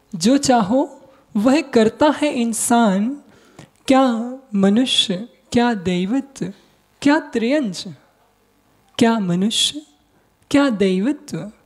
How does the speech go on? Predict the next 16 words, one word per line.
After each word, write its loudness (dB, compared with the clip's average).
क्या 2
त्रियंच -2
शुद्ध 2
संयम 2
से, -2
संकल्प 2
से 2
प्राप्त -2
कर -8
लेता -10
है। -14
किससे 0
प्राप्त 0
कर 0
लेता -2
है? -4